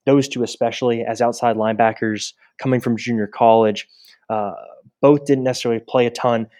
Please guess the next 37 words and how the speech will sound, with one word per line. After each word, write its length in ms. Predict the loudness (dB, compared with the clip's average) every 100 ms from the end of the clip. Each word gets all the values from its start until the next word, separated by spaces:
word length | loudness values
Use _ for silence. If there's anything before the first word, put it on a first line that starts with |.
| -10
as 120 | -10 -8
juniors 500 | -4 -2 -2 -2 0
last 280 | 0 0
season, 280 | -4 -6 -4
but 120 | -2
both 200 | 0 2
have 100 | 2
been 220 | 0 -2 -4 -12
integral 640 | -10 -6 -4 -2 0 -2 -6 _ -10
to 100 | -6
Kansas's 560 | -2 -2 -6 -14 -12
defense 440 | -10 -8 -8 -8 -8
this 200 | -8 -8
season. 380 | -10 -8 -10 -10 _ -10
Azur 200 | -2 0
Kamara 360 | 0 4 4 4
leads 220 | 2 -4
the 60 | -8
team 220 | -6 -6
in 120 | -6
sacks. 540 | -2 0 2 0 -12 -18 _ _ _
I 40 | -10
mean, 180 | -4 0
Najee 300 | 0 0 -4
Stevens-McKenzie, 720 | -6 -6 -6 -6 -4 -4 -4
you 100 | -6
think 200 | -4 -2
about 180 | -2 -2
the 100 | -4
interception 520 | -4 -2 -4 -2 -6
against 260 | -6 -4
Oklahoma 540 | -4 -4 -4 0 0 0
that 140 | -2
he 60 | -4
came 240 | -4 -2
up 220 | -2 0
with, 160 | -2